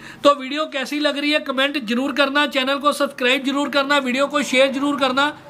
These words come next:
वन फ़ाइव डबल ज़ीरो के टू pieces, वन फ़ाइव डबल ज़ीरो के टू pieces, screenshot लेके WhatsApp करके ऑर्डर book करवाइए। ये भी वन फ़ाइव डबल ज़ीरो के टू pieces, मसलिन का सूट, प्योर का दुपट्टा, कपड़ा पाँच मीटर, दुपट्टा ढाई मीटर। ये देख लो।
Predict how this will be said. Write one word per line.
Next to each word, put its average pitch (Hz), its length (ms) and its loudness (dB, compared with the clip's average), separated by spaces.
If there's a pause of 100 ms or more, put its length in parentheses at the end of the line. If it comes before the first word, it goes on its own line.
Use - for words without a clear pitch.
(160)
वन 311 360 2
फ़ाइव 302 220 2
डबल 277 300 0
ज़ीरो 277 220 0
के 294 160 -2
टू 294 180 -4
pieces, 196 480 -6 (680)
वन 311 340 2
फ़ाइव 294 280 0
डबल 285 240 0
ज़ीरो 277 240 -2
के 294 160 -4
टू 302 180 -6
pieces, 214 380 -6 (500)
screenshot 277 640 2
लेके 285 280 0
WhatsApp 285 420 -2
करके 277 260 0
ऑर्डर 254 300 2
book 269 200 -4
करवाइए। 202 400 0 (480)
ये 240 140 6
भी 311 140 0
वन 302 280 2
फ़ाइव 294 260 0
डबल 285 280 0
ज़ीरो 277 220 -2
के 294 160 0
टू 302 180 -2
pieces, 220 500 -4 (280)
मसलिन 269 480 2
का 311 160 2
सूट, 294 360 -4
प्योर 277 220 2
का 294 160 0
दुपट्टा, 277 420 -2
कपड़ा 285 320 0
पाँच 269 260 2
मीटर, 285 240 -4
दुपट्टा 277 480 0
ढाई 226 300 0
मीटर। - 680 -16
ये 196 120 4
देख 226 220 2
लो। 262 140 0